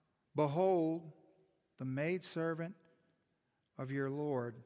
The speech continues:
let it be to me according to your word."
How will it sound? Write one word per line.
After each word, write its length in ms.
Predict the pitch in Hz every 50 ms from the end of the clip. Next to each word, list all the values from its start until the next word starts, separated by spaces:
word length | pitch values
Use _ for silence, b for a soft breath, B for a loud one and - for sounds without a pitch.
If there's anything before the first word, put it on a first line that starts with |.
| _ _ _ _ _ _ _ b b b b b b b b b b b b b b b _ -
let 300 | 123 123 131 143 156 170
it 220 | 180 196 214 170
be 360 | 143 151 151 143 139 139 139
to 160 | 135 - 135 131
me 320 | 135 143 139 131 127 123
according 680 | - - 127 - - - 160 156 151 147 131 123 120 120
to 120 | 117 - 127
your 240 | 123 123 127 131 131
word." 480 | 127 131 131 120 117 107 98 101 92